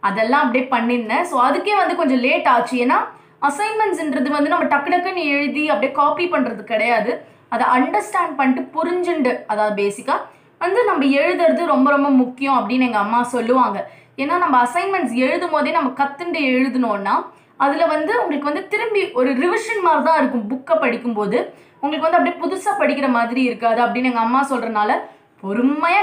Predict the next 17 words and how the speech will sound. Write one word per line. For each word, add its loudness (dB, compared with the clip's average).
நிதானமா 0
வந்து 2
எழுதினேன். -2
So, 2
assignments -2
வந்து 0
முடிச்சுட்டு -2
பார்த்தீங்கன்னா, 0
நான் -4
கொஞ்சம் 0
வெளில 2
போனேன். 0
கொஞ்சம் 0
ரிலாக்ஸேஷனுக்காக 0
வெளில 2
போனேன். 0
முடிக்கல, 0